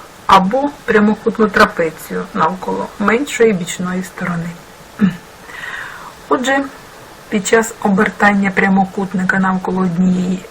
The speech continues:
його сторони ми одержимо геометричне тіло, тіло обертання, яке називається циліндр.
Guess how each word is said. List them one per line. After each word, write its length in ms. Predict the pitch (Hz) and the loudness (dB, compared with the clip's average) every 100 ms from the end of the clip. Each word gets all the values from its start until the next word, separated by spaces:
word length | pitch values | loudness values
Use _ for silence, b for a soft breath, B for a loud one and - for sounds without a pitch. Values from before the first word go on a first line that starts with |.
| - | -4
його 320 | 202 180 185 | 0 0 -2
сторони 500 | - 190 185 190 311 359 - - | -2 0 2 2 0 -6 -8 -2
ми 160 | 196 | 0
одержимо 600 | 185 226 285 269 262 254 - B B B B B - | 2 0 0 -2 0 -2 -4 B B B B B -4
геометричне 840 | 214 208 202 196 220 233 - 226 220 | 4 4 6 2 2 0 0 2 0
тіло, 500 | - - 196 185 190 - - | 0 -2 -2 -2 -6 -10 -8
тіло 260 | 202 196 | -2 0
обертання, 720 | 190 170 180 - 226 302 311 311 | 0 0 -2 0 2 2 0 -4
яке 180 | 285 | -2
називається 560 | 190 185 185 202 220 220 | -2 0 0 0 0 -4
циліндр. 720 | 190 - 240 180 175 170 175 | -8 -4 -2 0 0 -2 -4